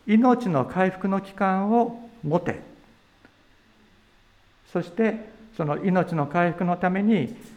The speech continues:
神様が定めた方法に従って、それを執り行って、正式に社-、社会の、社会活動を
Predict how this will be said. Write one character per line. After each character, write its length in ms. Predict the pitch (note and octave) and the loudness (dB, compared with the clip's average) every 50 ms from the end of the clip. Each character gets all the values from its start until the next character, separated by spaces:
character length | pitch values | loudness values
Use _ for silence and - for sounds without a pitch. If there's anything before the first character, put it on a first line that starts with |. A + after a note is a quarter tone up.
| - - - | -20 -20 -10
神 240 | - - E3+ E3 D#3 | -4 -2 -2 -2 0
様 240 | - D#3+ C#3 C3 C3+ | -2 -2 -2 0 0
が 140 | D#3 F3 - | 0 0 0
定 220 | - D3+ D3 E3 | 0 0 0 0
め 120 | D#3+ D3+ | -2 -2
た 120 | C#3+ - C3+ | -2 -2 -2
方 260 | B2+ B2+ D3 C#3+ C#3+ | -2 0 0 -2 -2
法 120 | C#3+ D#3 D3 | -2 -2 -4
に 120 | C#3+ C#3+ | -4 -4
従 200 | C#3+ - E3+ D#3+ D#3+ | -4 -4 -4 -4 -2
っ 60 | E3 E3 | -4 -6
て、 240 | E3 - - G3+ | -6 -8 -8 -8
そ 160 | G#3 - - C3 | -6 -4 -4 -2
れ 80 | B2+ | -2
を 80 | B2+ B2 | -4 -4
執 160 | - - B2 | -4 -6 -6
り 60 | B2 | -6
行 120 | C#3 C#3 C3+ - E3 E3 F3 | -6 -8 -8 -8 -8 -6 -6
っ 180 | F3 F3 - - | -8 -8 -10 -10
て、 120 | - A3 G#3+ - - - - | -10 -10 -10 -10 -16 -20 -16
正 260 | - - A#3 A#3 A#3+ | -4 2 4 4 4
式 180 | A#3 A#3+ - - | 2 0 0 0
に 120 | A3 G#3+ | 0 2
社-、 120 | G#3+ G3+ F3+ - - - - | 0 -2 -6 -8 -10 -20 -14
社 160 | - - F#3+ | -10 -8 -6
会 260 | F3+ - E3+ C#3+ C#3 D3+ | -4 -2 -2 -2 -2 -4
の、 100 | E3+ G#3 - - - - - - - | -6 -8 -10 -14 -20 -20 -20 -20 -8
社 160 | - - D3+ | -4 -2 -2
会 220 | D#3 - E3 D#3 | 0 0 -2 0
活 280 | D#3 - - - - - | 0 -2 -4 -4 -4 -4
動 100 | C#3+ C#3 | -4 0
を 480 | D3 D#3 E3+ F#3+ G3+ D#3 G#2+ F#2 - | 0 2 2 2 2 0 0 -2 -6